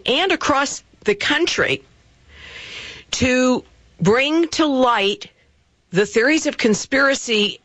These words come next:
insofar as election fraud is concerned.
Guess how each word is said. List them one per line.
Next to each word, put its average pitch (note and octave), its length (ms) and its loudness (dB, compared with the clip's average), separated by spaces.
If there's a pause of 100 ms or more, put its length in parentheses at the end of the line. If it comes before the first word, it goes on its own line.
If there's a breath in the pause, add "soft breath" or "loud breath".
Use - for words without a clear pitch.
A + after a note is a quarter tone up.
(120)
insofar A3+ 920 0
as E3 220 0
election G#3+ 880 2 (320 loud breath)
fraud A3 680 0
is G#3 260 0
concerned. G#3+ 640 -2